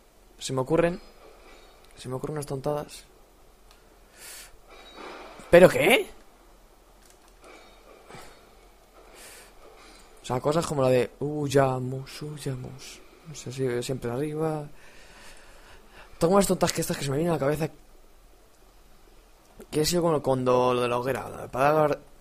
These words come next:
que dan ganas de pegarse un tiro. Como lo del Link y eso. Vale, el caso es que yo cuando...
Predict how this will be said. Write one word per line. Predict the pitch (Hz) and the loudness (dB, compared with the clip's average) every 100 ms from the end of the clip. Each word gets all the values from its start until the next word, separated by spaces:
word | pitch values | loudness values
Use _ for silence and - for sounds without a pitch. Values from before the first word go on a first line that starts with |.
| - | -8
que | - | -4
dan | 139 147 | -2 2
ganas | 147 | 2
de | 135 | 2
pegarse | 131 131 - | 2 -2 -4
un | 104 | -10
tiro. | - - - - - - - - - - - - - - - - - - - - _ - - _ _ - - - - - - - - - - - _ _ - - - _ - | -14 -14 -16 -20 -20 -20 -20 -20 -20 -20 -20 -20 -20 -20 -20 -20 -20 -20 -20 -20 _ -20 -20 _ _ -20 -20 -20 -20 -20 -20 -20 -20 -20 -20 -20 _ _ -20 -20 -20 _ -16
Como | - 135 | -10 -8
lo | 127 | -4
del | 120 120 | -4 -4
Link | 127 151 127 | -6 -6 -8
y | 127 | -8
eso. | 127 - - - - - - - - - - - - - | -10 -12 -18 -20 -20 -20 -20 -20 -20 -20 -20 -20 -20 -6
Vale, | 196 180 135 | 2 4 4
el | |
caso | 156 156 | 2 -2
es | 147 | 0
que | 147 | 0
yo | 151 | 2
cuando... | 143 135 127 123 123 120 - | 0 -2 -2 -2 -2 -4 -8